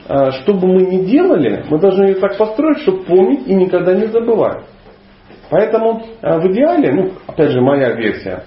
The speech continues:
э, кадыши должны быть построены так, чтобы вы никогда не забыли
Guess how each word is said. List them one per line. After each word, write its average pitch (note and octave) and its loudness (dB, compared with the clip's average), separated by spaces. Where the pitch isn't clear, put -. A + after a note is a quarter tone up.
э, B2 -4
кадыши A#3 0
должны D#3 0
быть D3+ -4
построены F3+ 0
так, C4 -2
чтобы D3 -4
вы G#3 -2
никогда A#3+ 0
не G#3+ -2
забыли A#3 0